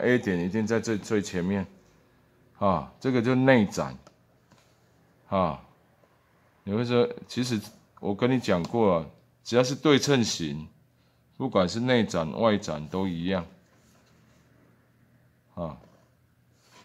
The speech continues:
记住，外框是粗实线，糟糕，所以我这里应该要有一个是细链，呃，细实线哈。好，我这里要一个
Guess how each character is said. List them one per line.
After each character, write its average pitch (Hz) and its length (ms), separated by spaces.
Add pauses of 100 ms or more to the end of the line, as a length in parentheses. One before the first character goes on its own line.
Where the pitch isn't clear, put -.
(140)
记 123 140
住， 117 280 (120)
外 131 220
框 113 380
是 110 400 (200)
粗 107 320
实 87 320
线， 95 280 (2000)
糟 85 160
糕， 78 320 (1000)
所 - 180
以 117 40
我 95 140
这 120 140
里 104 80
应 101 120
该 104 180
要 104 80
有 90 100
一 85 80
个 85 200
是 98 160
细 101 320
链， 92 360
呃， 90 120
细 107 320
实 82 300
线 87 320
哈。 71 220 (540)
好， 196 260 (540)
我 95 120
这 123 240
里 95 120
要 113 200
一 110 100
个 95 320